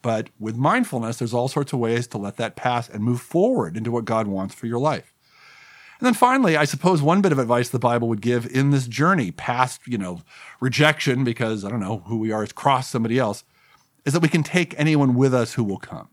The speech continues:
Take anyone with you who will come. When we're constantly jamming on the struggle switch when we feel rejected, it, of course, wears on us. It makes our days more of a slog than we wish they were.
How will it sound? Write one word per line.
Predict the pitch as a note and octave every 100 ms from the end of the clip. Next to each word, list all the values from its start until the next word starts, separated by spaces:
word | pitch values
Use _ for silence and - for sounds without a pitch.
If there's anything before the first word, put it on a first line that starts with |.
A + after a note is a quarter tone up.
| -
Take | C3 B2+
anyone | D3 D#3 B2+ A#2+
with | C3 G2+
you | G2 F#2 G#2+ _
who | - B2
will | A#2 A#2
come. | - D#3+ F#2+ - _ _ _ _ _ _ _ _ -
When | E3+
we're | E3+
constantly | D3 - G3 F3+ F3+ C3+ B2
jamming | G#2 C3 D3 C#3 B2+
on | C3 A#2+
the |
struggle | - D3+ C#3+ B2+
switch | - A2 F2+ -
when | G2+
we |
feel | G2 A#2
rejected, | G2+ G2 D#2+ - - _ _ _ _ -
it, | C3
of |
course, | - C#3+ A#2
wears | B2 C3+ B2 F#2+
on | C#2+
us. | - -
It | G#2+
makes | C3+ C#3+
our | A#2+
days | B2 B2 A2+
more | A#2 A#2+ B2
of | G#2
a |
slog | - - C3 A#2+ G2 F2+
than | G2+
we | G2+ G2
wish | G#2 -
they | - F2+
were. | D3